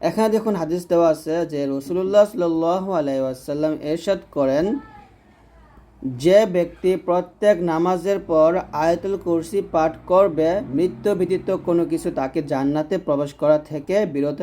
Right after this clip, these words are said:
রাখতে পারবে না।" সুনানে কুবরা নাসাই হাদিস এটা। অর্থাৎ এখানে বলা হয়েছে যদি আপনি প্রত্যেক ফরজ নামাজের পর একবার আয়াতুল কুরসি পাঠ করেন তাহলে আপনি জান্নাতি। মারা যান নাই,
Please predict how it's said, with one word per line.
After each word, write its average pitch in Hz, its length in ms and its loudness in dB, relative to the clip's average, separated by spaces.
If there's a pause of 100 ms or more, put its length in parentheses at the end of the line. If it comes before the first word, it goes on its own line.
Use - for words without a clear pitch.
রাখতে 127 280 -4
পারবে 127 480 -2
না।" 139 180 0 (720)
সুনানে 180 440 0 (600)
কুবরা 175 400 2
নাসাই 170 560 0 (100)
হাদিস 131 260 -6
এটা। 160 400 -2 (600)
অর্থাৎ 160 320 2
এখানে 190 200 -2 (120)
বলা 151 160 2
হয়েছে 147 320 -2
যদি 170 240 2
আপনি 175 200 0 (100)
প্রত্যেক 170 400 -2
ফরজ 156 300 2
নামাজের 165 260 0
পর 160 200 0 (120)
একবার 151 340 -2 (160)
আয়াতুল 175 480 0
কুরসি 151 260 -8
পাঠ 117 280 -6 (180)
করেন 131 480 -2 (500)
তাহলে 190 440 4 (840)
আপনি 143 340 -6
জান্নাতি। 139 640 -2 (160)
মারা 147 340 2
যান 156 260 0
নাই, 185 320 0